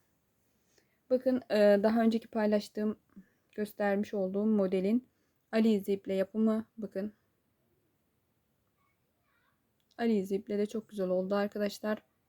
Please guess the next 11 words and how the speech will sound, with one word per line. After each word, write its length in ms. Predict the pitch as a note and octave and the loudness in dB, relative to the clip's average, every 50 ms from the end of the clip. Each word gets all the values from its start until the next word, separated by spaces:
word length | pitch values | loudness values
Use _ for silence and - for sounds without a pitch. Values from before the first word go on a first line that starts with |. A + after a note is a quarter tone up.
| _ _ _ _ _ _ _ _ _ _ _ _ _ _ _ _ _ _ _ _ _ _ _ _ _ _ _ _ _ _ _ _ _ _ _ _ _ _ _ _ _ _ _ _ _ _ _ _ _ _ | _ _ _ _ _ _ _ _ _ _ _ _ _ _ _ _ _ _ _ _ _ _ _ _ _ _ _ _ _ _ _ _ _ _ _ _ _ _ _ _ _ _ _ _ _ _ _ _ _ _
Şöyle 340 | - - C4 A#3+ A3+ A3+ G#3+ | -4 0 0 2 2 2 0
bakın, 240 | A3 G#3+ - A#3 A3+ | -2 -4 -6 -8 -8
fıstıklı. 640 | - A#3 A3 - - A#3 A3+ - - G#3 G#3 A3+ - _ _ _ _ _ _ _ _ _ _ _ _ _ _ _ _ - | -8 -8 -10 -8 -8 -10 -8 -6 -6 -6 -6 -6 -8 _ _ _ _ _ _ _ _ _ _ _ _ _ _ _ _ -8
E, 100 | - G#3+ | -4 -2
yine 360 | G#3 G3+ G#3 G#3 G#3+ G#3+ G#3+ | 0 2 2 2 2 2 0
çok 240 | G#3 - A3 G#3+ - | 0 -4 -6 -6 -6
hoş 240 | A3 G#3+ G#3 - - | -6 -8 -8 -8 -6
duran 320 | G3 G3 G3 G3+ A3 A3+ - - | -4 -2 -2 -2 -2 -4 -6 -8
bir 440 | G#3+ G#3 G#3 G3+ G3+ - - - _ | -4 -4 -4 -4 -6 -10 -18 -18 _
yelek 380 | - G#3 G3+ G3+ G3+ G#3 - _ | -4 -2 0 0 0 -2 -4 _
daha. 340 | G3+ G3 F#3+ G3+ G3 G#3 | -12 -8 -6 -6 -6 -6